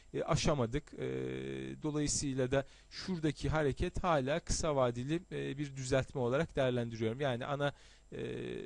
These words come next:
trend iki bin on birden bu yana aşağıya doğru, e,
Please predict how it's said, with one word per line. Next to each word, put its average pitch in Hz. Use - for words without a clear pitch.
trend 135
iki -
bin 127
on 139
birden 120
bu 117
yana 110
aşağıya 139
doğru, 147
e, -